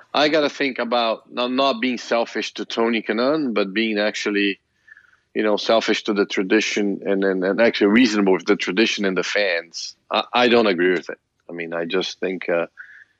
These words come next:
you have to qualify, man. Life, life is tough. And if you don't, you don't. I mean, ask Hinchcliffe how he felt last year. And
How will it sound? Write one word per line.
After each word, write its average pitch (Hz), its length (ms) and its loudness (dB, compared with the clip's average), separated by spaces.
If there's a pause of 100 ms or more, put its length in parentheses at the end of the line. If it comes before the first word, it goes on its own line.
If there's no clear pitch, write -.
(100)
you 95 100 0
have 110 140 2
to - 100 -2
qualify, 113 520 0
man. 90 180 -4
Life, 95 400 -2
life 98 320 0
is 110 120 -2
tough. - 460 0 (120)
And 95 120 -4
if 92 160 -4
you 98 60 0
don't, 104 240 2
you 107 100 0
don't. 98 400 -2
I 87 60 0
mean, 90 160 0
ask 101 240 0
Hinchcliffe 104 540 2 (120)
how 92 140 0
he 95 140 0
felt 92 300 -2
last 101 360 -2
year. 95 100 0
And 95 200 -6